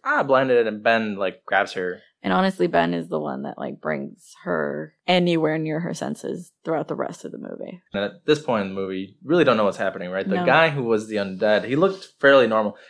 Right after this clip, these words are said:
Speaker 1: And I don't know if it's because it's in black and white, right?
Speaker 2: He does
Speaker 1: That
Speaker 2: look a
Speaker 1: it
Speaker 2: little off. They make him look, like, a little worn down.
Speaker 1: Yeah, it do, but, like, it's super
Speaker 2: It
Speaker 1: hard
Speaker 2: do?
Speaker 1: to see in bla-, huh? <laughs> Yeah.
Speaker 2: It
Speaker 1: It's super hard to see in, in black and white. When you think of, like,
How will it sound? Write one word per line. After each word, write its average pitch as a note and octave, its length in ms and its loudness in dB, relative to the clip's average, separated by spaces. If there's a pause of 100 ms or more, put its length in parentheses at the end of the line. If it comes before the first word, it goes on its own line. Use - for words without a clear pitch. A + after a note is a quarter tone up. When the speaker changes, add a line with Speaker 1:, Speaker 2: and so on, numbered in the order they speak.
Speaker 1:
And B2+ 120 4
I - 20 6
don't D3+ 140 6
know C#3+ 100 8
if B2 80 4
it's B2+ 120 -8
because A#2 280 -6
it's G#2+ 140 -8
in G#2+ 80 -8
black G#2+ 260 0
and F#2 100 -10
white, G2 300 -2
right? A#2 300 -4 (200)
Speaker 2:
He A#3 140 0
does C4 320 2
Speaker 1:
That A3 140 6
Speaker 2:
look G#3 60 4
a G3+ 40 6
Speaker 1:
it G3 40 4
Speaker 2:
little F3+ 240 6
off. C#3 360 0
They F3 100 -8
make E3+ 240 -8
him E3 120 -12
look, D#3 180 -12
like, D#3 180 -8
a D#3 60 -8
little D#3 540 -10
worn D#3+ 340 -10
down. D#3+ 460 -10 (400)
Speaker 1:
Yeah, D3 300 4 (180)
it C#3+ 240 -2
do, D3+ 240 4
but, A#2+ 180 0
like, A#2+ 240 2
it's A#2+ 180 -10
super C3+ 380 -4
Speaker 2:
It C3 60 4
Speaker 1:
hard B2 160 6
Speaker 2:
do? A2 100 6
Speaker 1:
to A#2 80 4
see A#2 320 -6
in A2 200 -8
bla-, - 200 -10
huh? F3 240 -4
<laughs> - 80 -20
Yeah. D3+ 320 2
Speaker 2:
It - 160 -12 (480)
Speaker 1:
It's C#3 140 0
super F3 260 4
hard C#3+ 240 8
to A#2+ 100 -2
see A#2 240 -8
in, G2+ 300 -8
in A#2 100 -12
black G#2+ 200 -2
and G#2 100 -8
white. G#2 240 0
When G#2 120 -8
you G#2 100 -10
think A2+ 240 -10
of, G2+ 180 -2
like, F#2 300 -6